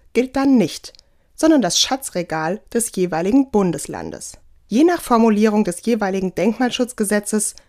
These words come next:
muss der Schatzfund dafür auch als archäologischer Fund oder etwa als bewegliches Denkmal, Kulturdenkmal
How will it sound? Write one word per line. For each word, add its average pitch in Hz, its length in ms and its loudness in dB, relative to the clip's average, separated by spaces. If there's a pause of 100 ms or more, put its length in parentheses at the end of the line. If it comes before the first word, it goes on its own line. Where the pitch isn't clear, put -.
(120)
muss 294 180 2
der 214 140 0
Schatzfund - 640 0 (100)
dafür 190 320 -2
auch 196 180 0
als - 200 -8
archäologischer 175 720 -6
Fund 254 440 2 (240)
oder 294 300 0
etwa - 220 -4
als - 180 -10
bewegliches 180 640 -6
Denkmal, 220 560 -2 (180)
Kulturdenkmal 233 1000 -2